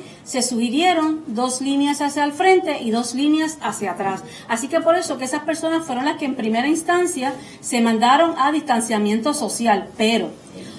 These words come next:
todas aquellas personas que de alguna manera estuvieron allí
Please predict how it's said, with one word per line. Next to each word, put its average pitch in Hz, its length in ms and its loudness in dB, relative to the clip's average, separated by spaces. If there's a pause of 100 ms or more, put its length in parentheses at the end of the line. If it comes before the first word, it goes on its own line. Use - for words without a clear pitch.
(160)
todas 302 380 6
aquellas 320 360 0
personas 240 640 -4
que 226 120 -2
de 220 60 2
alguna 220 300 2
manera 269 400 0
estuvieron 233 540 0
allí 208 440 -2